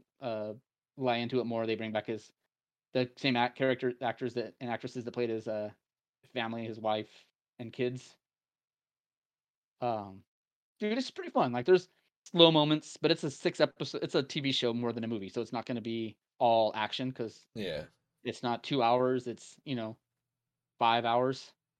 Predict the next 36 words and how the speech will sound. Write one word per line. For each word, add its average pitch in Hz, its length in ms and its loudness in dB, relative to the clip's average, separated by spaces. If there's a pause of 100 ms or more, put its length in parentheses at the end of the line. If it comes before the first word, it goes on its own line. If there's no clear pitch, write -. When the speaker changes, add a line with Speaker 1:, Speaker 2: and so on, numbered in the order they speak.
(380)
Speaker 1:
or 127 60 -4
so. 139 320 -2 (2000)
Um, 104 460 -2 (1500)
but 170 180 8
yeah, 131 180 8
man, 113 200 -4
if 120 100 -10
you're, 170 340 4
if 147 100 -2
you're, 180 240 2
if 135 180 -4
you 160 100 6
haven't 160 180 8
watched 120 240 4
it 107 80 -6
yet, 110 380 -6 (340)
it's, 123 180 -8
it's 131 140 -8
pretty 151 220 -4
much, 104 220 -4
I, - 180 -4
I 156 80 4
think 147 140 0
it's 95 100 -8
worth 92 180 -8
it. 95 80 -6
It's 110 140 -10
fun. 107 280 -8
It's 139 100 -4
a 147 60 2
fun 117 180 -2
ride. 92 260 -6 (880)
Takes 143 160 -2
place 131 200 -2
during 127 160 -4
Christmas. - 640 -8